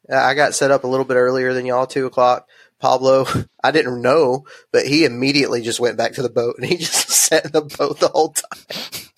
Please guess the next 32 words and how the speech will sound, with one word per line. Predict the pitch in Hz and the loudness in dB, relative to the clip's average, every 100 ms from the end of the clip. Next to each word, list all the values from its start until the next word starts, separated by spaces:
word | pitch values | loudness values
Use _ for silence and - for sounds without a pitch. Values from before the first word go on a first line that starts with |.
| - - | -12 -6
<laughs> | 139 - 143 - - | -6 -4 -8 -8 -4
He | 151 170 | 0 2
didn't | 180 180 | 2 2
tell | 208 170 | 2 4
me | 143 | 4
that | 127 127 135 | 4 4 2
until | 139 135 143 135 127 - | -2 0 4 4 2 2
I, | 131 127 123 - - | 2 2 0 -4 -10
until | 127 123 127 120 _ _ _ | -8 0 0 0 _ _ _
later, | 143 139 120 113 | 0 0 0 -2
but, | 117 117 - _ _ _ _ _ - | 0 0 -2 _ _ _ _ _ -2
uh, | 123 120 117 - | 2 4 2 0
it, | 85 - _ 147 | -6 -8 _ -2
dude's | 143 180 - | 2 2 0
a | |
champ, | - 131 123 | -2 0 0
man. | 120 123 123 | 0 -2 0
I | 117 | 0
appreciate | 131 147 135 135 131 - | 0 0 0 0 -2 2
Pablo | 120 120 120 | 0 2 0
for | 117 120 117 - | 0 -4 -6 -8
sticking | - 151 123 | -4 -2 0
it | 120 | 2
out | 131 147 - | 2 2 2
for | 156 156 | 2 2
me, | 160 156 _ _ _ _ - | -2 -6 _ _ _ _ -2
uh, | 123 117 113 | 2 4 2
even | 135 127 127 | 0 -2 2
though | 127 | 4
I | 123 | 6
would | 123 120 | 4 2
have, | 120 117 | 0 -2